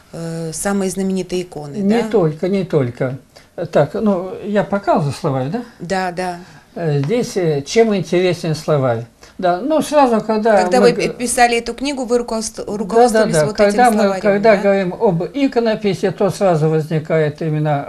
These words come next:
Speaker 2: Рубле-, Рублев, Ди-, Рублев, Дионисий,
Speaker 1: Мгм.
Speaker 2: Феофан Грек, э, Симон, Симон Ушаков, ну, еще несколько могут назвать.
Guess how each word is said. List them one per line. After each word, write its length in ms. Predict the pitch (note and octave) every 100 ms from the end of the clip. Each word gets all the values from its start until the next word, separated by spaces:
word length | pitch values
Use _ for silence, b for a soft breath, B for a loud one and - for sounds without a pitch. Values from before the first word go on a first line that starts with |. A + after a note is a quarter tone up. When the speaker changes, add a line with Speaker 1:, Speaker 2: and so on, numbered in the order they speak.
| D#3+
Speaker 2:
Рубле-, 500 | D3 C3 E3+ A3+ E3
Рублев, 680 | D#3 C#3 D#3 B3 C#4 G3
Ди-, 440 | C#3 C#3+ C#3+ C3+ D3
Рублев, 560 | D#3 C#3+ F#3+ B3+ A3 C#3
Дионисий, 800 | C#3+ C#3+ G3 A#3+ A#3 F#3+ F3 F#3
Speaker 1:
Мгм. 200 | G#3+ G#3 -
Speaker 2:
Феофан 540 | - E3 C#3+ F#3+ F3 C#3
Грек, 380 | B2+ A2+ A2 - B B B B
э, 240 | D#3+ C#3+ C#3
Симон, 640 | - A#3+ C4 G3 D#3 C#3
Симон 360 | C3+ A#3 A3 D3+
Ушаков, 540 | B2 - A#2+ C#3 B2
ну, 100 | E4 D4+
еще 300 | D#3+ - D3+
несколько 560 | C#3+ B2+ - C3 -
могут 420 | C#3 C3+ C3 B2
назвать. 420 | C#3+ A#2+ B2 A#2